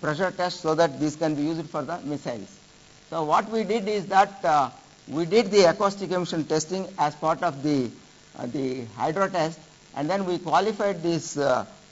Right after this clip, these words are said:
uh, missile casings that, uh, the corrosion is not of a concern.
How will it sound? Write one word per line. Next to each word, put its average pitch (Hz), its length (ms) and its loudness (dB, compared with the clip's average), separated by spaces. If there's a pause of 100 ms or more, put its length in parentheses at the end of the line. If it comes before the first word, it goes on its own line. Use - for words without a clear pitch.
uh, 117 240 -6
missile 165 420 2
casings 190 540 -2
that, 160 240 -2
uh, 151 140 -4
the 131 160 -8
corrosion 175 440 -2
is 143 120 -4
not 151 220 0
of 160 160 -4
a 139 80 -6
concern. 165 440 -2